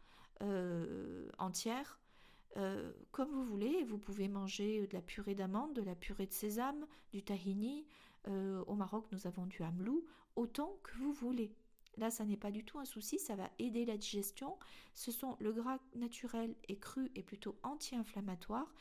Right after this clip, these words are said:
Il va vous apporter énormément d'énergie pour la journée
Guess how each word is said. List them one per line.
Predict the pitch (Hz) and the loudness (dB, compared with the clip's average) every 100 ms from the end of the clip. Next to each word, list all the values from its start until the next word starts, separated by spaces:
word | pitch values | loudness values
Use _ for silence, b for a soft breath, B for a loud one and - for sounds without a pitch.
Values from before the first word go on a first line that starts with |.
| B B - | B B -2
Il | 240 | 2
va | 254 | 4
vous | 254 247 | 2 0
apporter | 240 233 226 - 226 226 - | 0 -2 -6 -2 -2 -2 -2
énormément | 294 294 277 262 226 220 294 | -2 -2 -4 0 0 0 -2
d'énergie | 233 208 190 185 - 302 | 0 2 0 -2 -2 -2
pour | - | -2
la | 196 | -2
journée | 190 185 185 196 | -2 -4 -2 -2